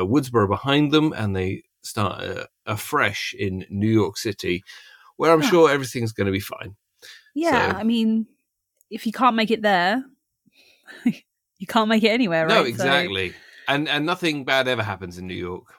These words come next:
Speaker 2: No, never. I've not
Speaker 1: Um,
Speaker 2: heard of a single thing.
Speaker 1: I mean, we were in New York relatively recently, and, and, you know, it was quite
Speaker 2: We
Speaker 1: smelly
Speaker 2: got
Speaker 1: in parts, but
Speaker 2: Yeah, we got home again, so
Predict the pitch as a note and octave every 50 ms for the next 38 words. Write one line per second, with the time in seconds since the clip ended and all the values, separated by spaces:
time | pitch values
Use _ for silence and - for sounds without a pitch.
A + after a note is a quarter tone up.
0 | _ _ - - G3 G3+ G#3+ B3 B3 F#3 D#3 D#3+ F#3 A3+ - - - F#2+ F#3 -
1 | _ _ _ _ _ _ _ _ _ _ _ _ - G2+ G2 F#2+ F#2+ F#2 F#2+ F#2+
2 | - E3+ - F#3 F#3 F#3 G3 F#3+ G3 F#3 F#3+ - - A3 A3 A3+ B3 A3+ - G#3+
3 | G3 G3 F3+ E3+ - _ _ _ _ _ _ _ _ _ _ _ - B2 C3 D3+
4 | D#3 D#3+ F#3+ G#3 F3 C#3 A#2+ A2 G#2+ G#2+ G#2+ G#2+ G#2+ F#2+ F#2+ - A2+ A#2 B2+ A#2+
5 | A2 - G2 F#2 F#2 F#2 F#2 F#2 F2+ - - - F2 F2 A2+ B2+ B2+ G2+ F#2 F2+
6 | F2 E2+ F2+ - - - - F#2+ F#2 F#2 F2 E2+ F2 F2 - - - - A2 A2+
7 | G#2 F#2 F2+ F2+ F#2+ G#2+ A#2+ B2 A#2+ A#2 - - - D2+ C#2 E2 F#2 F#2 F2+ F2+
8 | - - - - - - - G2 - - G2 F#2 F#2 F#2+ G#2 A2+ G2 F2+ F2+ -
9 | F#2 G2 G#2+ A2+ - - - - - - F#2 F2+ F2+ F#2 F#2+ F#2+ G#3 A3 G3+ D#3
10 | _ _ _ _ _ - G#3 G#3 F#3 F3+ F3 F#3 G3 F#3+ F3 F3+ F3 F#3+ G3+ -
11 | - F3 E3+ F3